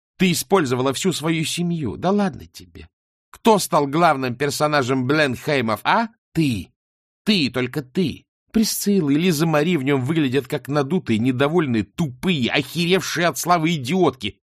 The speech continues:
кем они и являются. А Сиренити похожа на себя саму ущербную, ненормальную дуру. И ты рядом с ними. Старая добрая Берил Бленхейм, рокерша, супермамочка". "Я сделала Присциллу знаменитой".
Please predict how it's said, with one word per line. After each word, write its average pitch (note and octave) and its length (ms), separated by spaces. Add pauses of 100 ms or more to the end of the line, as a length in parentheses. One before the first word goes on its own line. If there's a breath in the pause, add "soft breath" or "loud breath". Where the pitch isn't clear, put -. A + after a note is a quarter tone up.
(220)
кем A#2+ 160
они A#2 160
и A#2 120
являются. C3+ 680 (320)
А E3+ 160
Сиренити F#3 520
похожа D3 380
на D3+ 100
себя D3+ 240
саму C3 320
ущербную, C3 580
ненормальную C3+ 680
дуру. B2 600 (400)
И D3+ 120
ты B2 240
рядом G#2+ 320
с - 140
ними. F#2+ 500 (400)
Старая F3 440
добрая D#3+ 380
Берил D#3 380
Бленхейм, C3+ 760
рокерша, C3+ 600
супермамочка". D3 1120 (600)
"Я A#2 400
сделала A2+ 420
Присциллу A2+ 460
знаменитой". C3 720